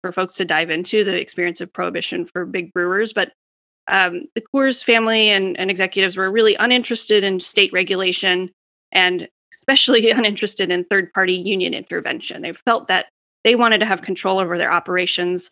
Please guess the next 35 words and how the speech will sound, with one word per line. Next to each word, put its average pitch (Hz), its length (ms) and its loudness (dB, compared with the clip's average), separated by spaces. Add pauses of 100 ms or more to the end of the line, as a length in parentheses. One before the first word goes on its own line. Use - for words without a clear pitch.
(300)
from 214 140 -2
hiring 190 640 4
to 185 440 0
the 180 140 -6
minute 185 400 2
the 180 80 -6
beer 170 240 0
got 165 260 0
into 180 260 -4
somebody's 165 380 -8
hands, 175 580 -4 (300)
you 180 120 -2
know, 165 120 -2
in 170 380 -4 (360)
California - 560 -6 (120)
or - 100 -10
whatever. - 340 -14 (720)
And 202 80 -4
so 226 100 4
this 240 240 2
stance, 208 800 0
amid 202 200 0
the 208 60 2
company's 202 600 -2
growing 190 400 -2
presence 220 500 -2
in 196 60 -4
the 185 100 -4
region 220 540 -2
by 175 160 0
the 185 200 -4
forties, 190 540 -2
fifties, 180 340 -10
and 180 120 -8
sixties, 240 680 -2